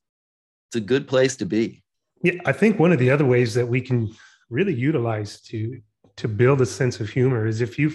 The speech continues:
Speaker 2: if you found something funny or, or something struck you as funny, is just share it with others,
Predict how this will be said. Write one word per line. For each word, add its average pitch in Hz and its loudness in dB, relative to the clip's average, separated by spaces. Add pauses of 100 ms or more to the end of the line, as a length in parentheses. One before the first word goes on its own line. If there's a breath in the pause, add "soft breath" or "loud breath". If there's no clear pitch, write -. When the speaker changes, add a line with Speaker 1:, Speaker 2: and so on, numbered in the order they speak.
Speaker 2:
if 127 -8
you 175 -2
found 147 -2
something 113 -8
funny 120 -4
or, 110 -4
or 113 -4
something 135 -2
struck - -4
you 120 -2
as 104 -6
funny, 123 -4
is 113 -6
just 139 -4
share 147 0
it 120 -4
with 113 -4
others, 101 -8